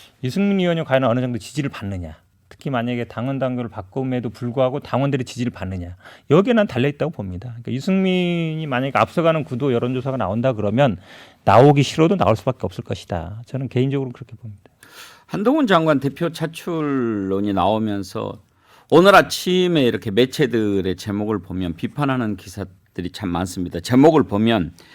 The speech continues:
Speaker 2: "여야의 빈곤한 한탕 정치가 한동훈 당 대표론 함께 띄웠다."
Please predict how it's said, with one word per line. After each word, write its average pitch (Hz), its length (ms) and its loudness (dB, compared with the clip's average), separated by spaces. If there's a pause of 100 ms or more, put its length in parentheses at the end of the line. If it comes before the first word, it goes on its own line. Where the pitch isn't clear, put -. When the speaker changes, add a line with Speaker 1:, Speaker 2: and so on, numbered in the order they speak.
(340)
Speaker 2:
"여야의 156 800 8
빈곤한 139 560 4
한탕 160 480 -2
정치가 135 520 -2
한동훈 139 440 -2
당 113 340 0
대표론 107 480 -4
함께 123 380 -10
띄웠다." 92 720 -10